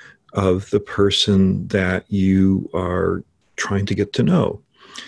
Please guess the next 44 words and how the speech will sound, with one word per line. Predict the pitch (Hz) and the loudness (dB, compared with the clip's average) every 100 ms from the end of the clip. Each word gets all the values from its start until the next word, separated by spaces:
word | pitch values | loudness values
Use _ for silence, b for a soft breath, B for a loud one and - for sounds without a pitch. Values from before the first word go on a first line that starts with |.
| B B - | B B -2
And, | 147 151 | 0 2
and, | 147 139 | 2 4
and | 135 131 | 4 4
they | 151 | 4
will | 165 | 4
go | 135 127 | 4 2
to | 127 113 | 2 -2
the | |
extent | 113 - - 110 113 - | 0 0 0 2 2 2
of, | 107 107 98 - - _ _ _ _ _ _ - | 2 4 4 -2 -18 _ _ _ _ _ _ -2
you | 123 | 0
know, | |
if | 110 | 2
they're | 117 | 2
working | 104 - | 2 2
with | 107 | 0
senior | - 107 95 | 4 2 2
citizens, | - 143 127 - 98 | 0 0 2 2 0
they'll | 110 | 2
do | 113 | 0
things | - 110 107 | 2 2 2
like | 104 | -2
they'll | 107 | -4
tape | - 127 127 | -2 -2 -2
up | - | -2
their | 104 | -2
hands | - - 196 190 - B B B B B - | 0 0 0 -2 -6 B B B B B 0
and | 113 | 2
then | |
go | 104 107 | 4 2
to | - | 2
the | 101 | 0
grocery | 110 110 - 113 | 2 0 0 -2
store | - 104 95 | 0 0 0
so | - 110 | 2 2
they | 110 | 4
don't | 120 - | 2 0
have | 120 107 | 0 0
as | 107 - | 0 2
much | 104 - | 2 2
mobility | 110 98 92 101 104 98 98 | 2 2 2 2 4 2 -2
in | 87 | -2
their | 90 | -6
fingers. | - 127 120 92 82 - - | -2 0 0 -2 -8 -8 -10